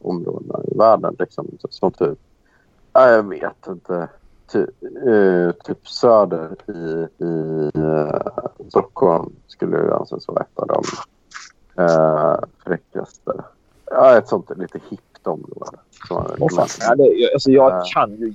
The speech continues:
Speaker 2: jävligt lite om Lagos, alltså.
Speaker 1: Mm.
Speaker 2: Jag har ju knappt varit där, för att, jag menar, det var,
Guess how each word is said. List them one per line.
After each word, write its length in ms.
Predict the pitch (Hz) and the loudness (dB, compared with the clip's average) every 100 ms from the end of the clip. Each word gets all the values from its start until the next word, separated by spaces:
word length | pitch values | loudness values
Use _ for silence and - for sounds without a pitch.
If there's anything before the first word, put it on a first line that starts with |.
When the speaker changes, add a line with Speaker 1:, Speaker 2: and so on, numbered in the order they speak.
| - | -10
Speaker 2:
jävligt 380 | - 131 104 95 | -2 0 0 -4
lite 320 | 98 107 - 104 | -8 -10 -4 -4
om 300 | 101 98 98 | -4 -6 -2
Lagos, 480 | 98 92 95 113 | 0 0 0 0
alltså. 300 | 90 - - - _ _ _ _ _ _ _ _ _ _ 127 | 0 -4 -8 -12 _ _ _ _ _ _ _ _ _ _ -2
Speaker 1:
Mm. 280 | 127 135 139 | 2 2 2
Speaker 2:
Jag 140 | 143 110 | 2 4
har 120 | 107 | 4
ju 180 | 107 98 | 2 -4
knappt 380 | - 139 92 - | -2 -2 -2 -2
varit 260 | 101 104 | -2 0
där, 240 | 92 120 120 | 2 4 2
för 120 | - | 2
att, 140 | 101 - | -2 0
jag 180 | 107 107 | 0 0
menar, 220 | 107 101 | 0 0
det 80 | 104 | 2
var, 240 | 107 101 | 2 0